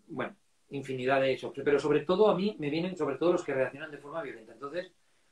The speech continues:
yo siempre digo, claro, ahora hay por ahí una persona que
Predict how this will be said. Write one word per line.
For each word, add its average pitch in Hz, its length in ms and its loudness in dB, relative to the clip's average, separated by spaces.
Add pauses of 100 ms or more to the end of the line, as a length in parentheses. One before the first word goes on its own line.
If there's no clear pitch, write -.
(280)
yo 135 140 0
siempre 170 280 4
digo, 123 360 2 (460)
claro, - 320 0 (120)
ahora 147 220 2
hay 156 160 4
por 160 140 4
ahí 156 260 4
una 143 220 -2
persona 135 320 -4
que 127 320 -4